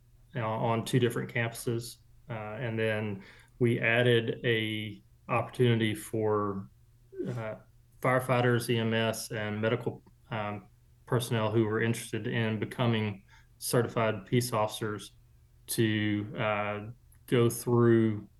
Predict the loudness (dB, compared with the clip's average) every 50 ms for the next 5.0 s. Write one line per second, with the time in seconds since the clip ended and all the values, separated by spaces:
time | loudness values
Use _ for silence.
0 | -16 -10 -10 -8 0 4 4 4 4 2 -2 -2 0 0 0 0 -2 -2 -2 -2
1 | -2 -4 -8 -14 -8 -2 -2 0 0 2 2 2 2 2 2 0 2 2 2 0
2 | -2 -8 -12 -16 _ _ 2 2 2 2 2 2 4 4 4 2 2 0 0 2
3 | 4 4 4 4 2 0 -2 -6 -6 0 0 2 2 2 2 2 0 0 0 -2
4 | -6 -8 -8 -4 0 0 0 0 -2 -8 -2 0 2 2 2 2 0 -2 -2